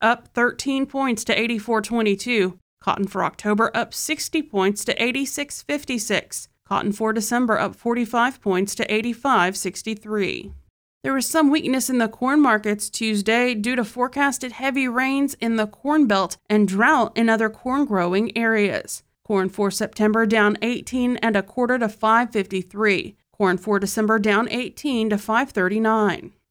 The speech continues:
And here's something that may impact corn as we move forward through this month.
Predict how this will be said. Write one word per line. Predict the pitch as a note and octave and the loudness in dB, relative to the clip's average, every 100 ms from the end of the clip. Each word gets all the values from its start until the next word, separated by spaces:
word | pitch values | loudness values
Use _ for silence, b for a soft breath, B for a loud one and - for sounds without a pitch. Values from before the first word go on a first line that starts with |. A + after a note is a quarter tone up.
| _ _ | _ _
And | A#3+ B3 | 2 4
here's | B3+ A#3+ | 4 4
something | B3+ A#3 A#3 A3+ | 4 4 4 4
that | A3 | 4
may | A3+ A3 | 2 2
impact | - A3 G#3+ G#3 G3+ - | 4 2 4 2 2 -10
corn | - B3 A#3 A3+ | 0 4 6 4
as | G#3+ G#3+ G#3 | 4 2 4
we | A3 G#3 | 6 8
move | G3 G3 | 8 6
forward | - A#3 A3 G#3 G3+ - | 2 2 4 4 4 2
through | C4 D#4 | 4 4
this | G#3+ G#3 | 4 4
month. | G#3 F#3 F3 | 4 4 2